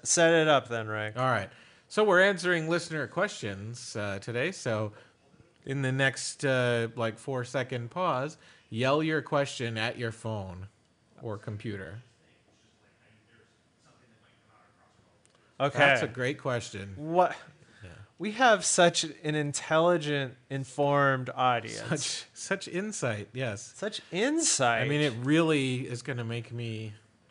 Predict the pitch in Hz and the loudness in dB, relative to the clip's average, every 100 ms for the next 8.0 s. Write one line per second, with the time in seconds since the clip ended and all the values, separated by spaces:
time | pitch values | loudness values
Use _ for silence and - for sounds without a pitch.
0 | - 101 98 101 110 _ _ _ _ _ | -14 -10 -8 -8 -10 _ _ _ _ _
1 | _ - 123 - 117 - 127 120 110 107 | _ -6 -6 -6 -12 -4 0 0 -2 -4
2 | 110 110 110 107 107 98 _ 104 - 120 | -6 -6 -10 -10 -8 -10 _ -20 -10 -10
3 | 110 113 - 104 101 101 104 _ _ _ | -10 -14 -12 -10 -8 -8 -12 _ _ _
4 | _ _ _ _ - 113 107 110 107 _ | _ _ _ _ -12 -10 -8 -10 -18 _
5 | 110 107 104 110 110 104 104 - 110 127 | -8 -6 -4 -4 -4 -4 -8 -10 -10 -4
6 | 151 147 139 113 135 135 117 113 98 104 | -4 -2 -4 -2 0 2 0 -2 -4 -8
7 | - 113 120 107 117 104 - 98 101 | -6 -6 -6 -6 -6 -6 -8 -12 -10